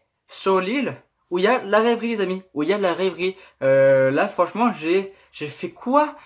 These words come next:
Et parce que, en fait, je comprenais pas. Parce qu'en, si vous voyez bien, au neuf cent six, on voit un personnage, euh, qui avait, euh, qui avait posé un chapeau de paille avec trois photos.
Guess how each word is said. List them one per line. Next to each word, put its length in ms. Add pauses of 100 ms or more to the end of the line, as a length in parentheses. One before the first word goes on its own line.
(160)
Et 100
parce 220
que, 80
en 160
fait, 340
je 140
comprenais 340
pas. 140
Parce 240
qu'en, 340
si 180
vous 80
voyez 200
bien, 260 (220)
au 100
neuf 160
cent 160
six, 400 (320)
on 140
voit 320
un 320
personnage, 680 (400)
euh, 160
qui 220
avait, 360 (240)
euh, 580
qui 100
avait 80
posé 340
un 200
chapeau 200
de 60
paille 340 (400)
avec 340
trois 280
photos. 340